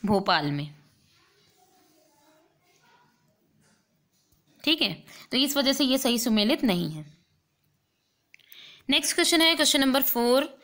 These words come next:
क्वेश्चन फ़ोर में है, दो भिन्न समुदायों के बीच का संक्रांति क्षेत्र कहलाता है। ऑप्शंस हैं इकोटाइप, इकेड, इकोस्फीयर या फिर इकोटोन।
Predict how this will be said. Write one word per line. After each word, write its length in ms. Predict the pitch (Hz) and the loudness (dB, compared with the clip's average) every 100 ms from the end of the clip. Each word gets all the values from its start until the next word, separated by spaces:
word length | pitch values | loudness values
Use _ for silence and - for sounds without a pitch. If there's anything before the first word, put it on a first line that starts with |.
| - - _ _ | -20 -20 _ _
क्वेश्चन 280 | - 226 294 | -2 0 0
फ़ोर 240 | 277 302 | 2 2
में 140 | 302 311 | 2 2
है, 180 | 311 320 | 2 2
दो 260 | 240 302 | 2 2
भिन्न 320 | 240 269 294 | 2 2 2
समुदायों 600 | 302 269 247 226 226 262 | 2 2 2 2 2 0
के 160 | 277 294 | 0 -2
बीच 320 | 226 247 269 | -2 0 0
का 180 | - 269 | 0 0
संक्रांति 760 | 269 311 320 294 262 254 247 269 | 0 0 0 0 0 0 0 -2
क्षेत्र 420 | - 240 226 247 | 0 -2 -2 -2
कहलाता 440 | - 202 175 160 | -2 -2 -2 -4
है। 200 | 156 151 - _ _ _ _ - - | -6 -8 -14 _ _ _ _ -14 -6
ऑप्शंस 400 | 196 196 262 254 | -4 -2 -2 0
हैं 140 | 277 - | 0 -2
इकोटाइप, 560 | 180 208 208 220 339 - _ _ _ - | -4 -2 0 0 -2 -8 _ _ _ -8
इकेड, 480 | 196 190 226 262 269 - _ _ _ - | -6 -2 0 0 -2 -14 _ _ _ -6
इकोस्फीयर 880 | 233 226 269 285 - 254 226 240 254 - | -4 0 2 2 0 0 2 0 -4 -6
या 100 | 180 | -4
फिर 260 | - - | -2 -4
इकोटोन। 580 | 185 180 202 190 143 135 | -6 -6 -6 -4 -6 -6